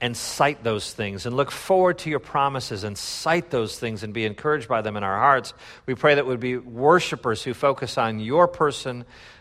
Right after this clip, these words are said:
um, uh, who you are, because you've, uh, caused us to be related to you so personally. And we pray all these things in Jesus' name.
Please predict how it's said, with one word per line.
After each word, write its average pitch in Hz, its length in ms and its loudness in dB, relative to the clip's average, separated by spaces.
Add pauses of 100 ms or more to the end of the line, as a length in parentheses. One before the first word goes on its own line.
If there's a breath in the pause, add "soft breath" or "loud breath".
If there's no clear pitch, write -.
(100)
um, 104 340 2 (720 soft breath)
uh, 113 320 -4
who 170 240 -2
you 156 240 0
are, 104 240 8
because 107 340 -6
you've, 110 380 -10
uh, 104 180 -4
caused 117 440 0
us 95 160 -8
to 101 100 -10
be 98 160 -10
related 104 440 -2
to - 120 -12
you 98 100 -8
so 143 340 -4
personally. 95 680 -8 (500 loud breath)
And 101 140 -4
we 101 100 -2
pray 110 180 0
all 110 140 4
these 110 180 -6
things 104 220 -8
in 95 80 -8
Jesus' 104 380 -10
name. 87 240 -10